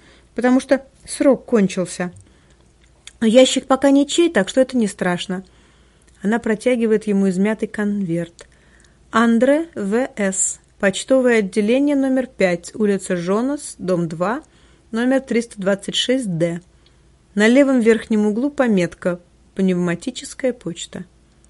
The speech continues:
«Давно оно пришло?» — интересуется Уоллес. «Утром, сразу после того, как вы ушли. То ли без четверти двенадцать, то ли ровно в двенадцать. Хорошо, что вы всё-таки надумали вернуться.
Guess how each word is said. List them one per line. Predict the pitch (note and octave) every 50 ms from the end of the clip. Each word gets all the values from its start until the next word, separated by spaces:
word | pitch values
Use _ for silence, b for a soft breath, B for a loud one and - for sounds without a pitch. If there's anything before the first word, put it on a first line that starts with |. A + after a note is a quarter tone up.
| _ _ _ _ _ _ _ _ _ -
«Давно | E3+ G3 G3+ G#3 B3+ F4 G#4
оно | G#4 F#4+
пришло?» — | - - G3+ - - G3 F3+
интересуется | E3+ E3+ F#3+ F3+ F3+ - - F3 E3 - - F#3
Уоллес. | F3 E3 E3 D#3+ D#3+ E3 - - - _ b b b b b b b b b b b
«Утром, | b F#4 F4+ - C#4 B3+ B3+
сразу | - C4+ C4+ C4+ C4+ C4+
после | C4+ C#4+ C#4 - -
того, | - C#4+ D4 D4+
как | D4 D4 C#4+ C#4+
вы | C4+ C#4 C#4+
ушли. | D4 C#4+ - - - D4+ B3+ F3 E3+ E3+ b b b b b b b b
То | F4
ли | F#4 F4+
без | D4+ B3 B3
четверти | A#3+ - C4 B3+ B3 A3+ - A#3
двенадцать, | G3+ A3 A3 A3+ B3+ D4 E4+ E4 - F4 -
то | A3
ли | G#3 G#3
ровно | A3 C4 C#4 C#4 C4+
в | A#3+
двенадцать. | A#3 A#3+ A3+ A3+ G#3+ G#3+ G#3+ A#3 A3+
Хорошо, | - D4 D4 D4 F#4+
что | - -
вы | A#3+ A3
всё-таки | - A#3 G#3+ - A3
надумали | G#3+ G#3 G3 G#3 G3+ G3+ G3 G3
вернуться. | G3 G#3 G3+ G3+ F#3+ E3+ E3 - - -